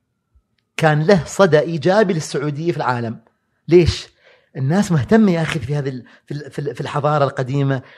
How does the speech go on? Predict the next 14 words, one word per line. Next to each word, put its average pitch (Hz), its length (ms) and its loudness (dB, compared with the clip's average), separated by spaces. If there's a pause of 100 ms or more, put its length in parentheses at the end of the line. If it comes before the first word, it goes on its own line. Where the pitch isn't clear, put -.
(120)
وفي - 100 -8
المباني 147 360 4
القديمة، 113 440 -2 (280)
ولكن 175 360 0
أيضًا 185 360 0
لازم 175 400 0
نهتم 247 480 2 (340)
في 202 480 -10
العمارات 156 760 2
والمباني 170 680 6 (340)
اللي 180 220 -2
من 165 140 2
الخمسينات 156 540 0
والستينات 117 560 -4